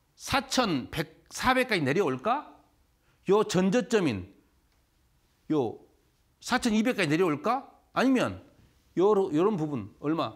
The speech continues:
사천백까지 내려올까? 더 내려와서 이런 부분 얼마까지? 삼천팔백 혹은 삼천칠백까지 내려올까? 여기 삼천칠백 보이시죠? 삼천칠백까지 내려올까? 라고 생각하고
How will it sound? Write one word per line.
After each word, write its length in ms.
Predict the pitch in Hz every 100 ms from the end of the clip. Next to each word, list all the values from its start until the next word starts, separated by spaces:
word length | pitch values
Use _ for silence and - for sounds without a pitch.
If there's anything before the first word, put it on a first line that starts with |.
| - - -
사천백까지 600 | 247 240 190 160 190 175
내려올까? 640 | 160 185 156 202 247 262 - _ -
더 160 | - 247
내려와서 760 | 240 240 214 - 127 92 - _
이런 220 | 185 202
부분 300 | 160 117 98 - _ _ _ _ _
얼마까지? 480 | 156 180 175 113 - - -
삼천팔백 1400 | - - 277 277 262 180 - - - 262 247 226 110 - - - - -
혹은 360 | 254 254 101 - -
삼천칠백까지 1040 | - - 277 269 196 - - 311 285 214 170
내려올까? 540 | 139 175 147 190 202
여기 140 | 175 180
삼천칠백 640 | 247 254 247 - 262 247
보이시죠? 600 | 175 180 - 160 247 - _ _ _ _ _ _ _ _ _ _ - - - - _ - - - _
삼천칠백까지 840 | - 233 247 247 226 254 247 208 143
내려올까? 600 | 151 180 156 208 220 - _ _ _ -
라고 320 | 143 208 269
생각하고 840 | 254 233 202 185 196 104 95